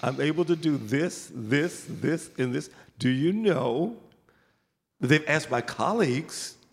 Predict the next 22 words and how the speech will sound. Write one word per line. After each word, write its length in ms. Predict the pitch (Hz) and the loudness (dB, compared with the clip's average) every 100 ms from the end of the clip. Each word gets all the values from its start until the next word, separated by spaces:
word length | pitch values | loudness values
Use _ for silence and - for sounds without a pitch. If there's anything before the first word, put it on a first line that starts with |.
| _ _ _ - _ | _ _ _ -20 _
to 100 | - | -2
do 180 | 139 156 | 2 2
things? 460 | - 143 135 147 - - - | 2 -2 -2 -6 -12 -18 2
They've 200 | 147 151 | 4 6
never 240 | 160 220 | 4 2
extended 460 | 185 - - 170 143 | 0 0 0 2 2
an 120 | 139 | 0
invitation 680 | 143 139 135 147 139 135 127 | 0 -2 -2 -2 -2 -2 -4
to 120 | 135 | -2
me. 320 | 123 143 196 - _ _ _ - - - - - - | 0 -2 -4 -10 _ _ _ -20 -20 -18 -20 -6 2
They've 140 | 151 | 4
never 260 | 180 180 170 - | 4 2 0 0
asked 380 | 151 147 - 147 | 0 0 -4 -4
me. 420 | 139 170 135 101 - _ | 0 2 0 -6 -16 _
They 100 | 143 | 2
never 200 | 156 175 | 4 2
invited 600 | 165 151 123 151 143 131 | 0 0 2 0 0 -4
me 540 | 127 131 139 180 233 - _ _ _ _ _ _ - | -2 0 2 0 -4 -10 _ _ _ _ _ _ 0
to 100 | 139 | 4
hold 240 | 160 170 | 4 4
an 80 | 156 | 0
office. 640 | 131 160 190 220 233 - | 0 0 0 -2 -2 -10